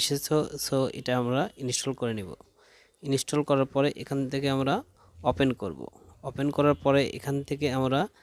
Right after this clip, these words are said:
রেজিস্টার, রেজিস্ট্রেশন বাটনে ক্লিক করে এটা আমরা রেজিস্ট্রেশন করে নেব। So রেজিস্ট্রেশন করার জন্য একটা ইমেইল অ্যাড্রেস প্রয়োজন হবে। So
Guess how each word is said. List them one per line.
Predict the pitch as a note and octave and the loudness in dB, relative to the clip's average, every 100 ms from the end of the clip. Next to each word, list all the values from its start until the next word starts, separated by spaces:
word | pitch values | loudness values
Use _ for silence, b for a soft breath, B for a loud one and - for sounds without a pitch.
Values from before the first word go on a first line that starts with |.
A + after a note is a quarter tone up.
| b b - | b b 0
রেজিস্টার, | C3+ C#3 - D3+ D#3 C#3 - - D3+ | 4 4 4 4 4 2 -6 -8 2
রেজিস্ট্রেশন | C#3+ C#3 - D3+ D#3+ D3+ C3 | 4 4 0 2 2 2 4
বাটনে | C3 C3+ C#3 | 2 4 0
ক্লিক | C3+ C3+ C3+ | 0 -4 -2
করে | - B2+ C#3 - | -2 0 0 -6
এটা | C3 B2+ | -2 0
আমরা | B2 C3 - | 0 -2 0
রেজিস্ট্রেশন | C3+ B2+ B2 - - C#3 | 0 0 0 -4 -2 -4
করে | C#3 B2 | -2 0
নেব। | A2+ F2+ - - _ b b b b b b b b b b b _ - | 0 -4 -12 -20 _ b b b b b b b b b b b _ -4
So | - C#3+ B2+ | 2 4 6
রেজিস্ট্রেশন | C3+ C#3+ - E3 - | 8 6 4 2 0
করার | - D#3 D3+ | 4 6 8
জন্য | D3+ | 6
একটা | C#3+ C#3 | 2 -2
ইমেইল | B2 C#3 D3+ | 2 4 4
অ্যাড্রেস | C3+ A#2 - | 2 -2 -4
প্রয়োজন | B2+ A#2+ A#2 | -2 0 0
হবে। | A2 A#2+ D3 | -4 -6 -6
So | E3+ - | -2 2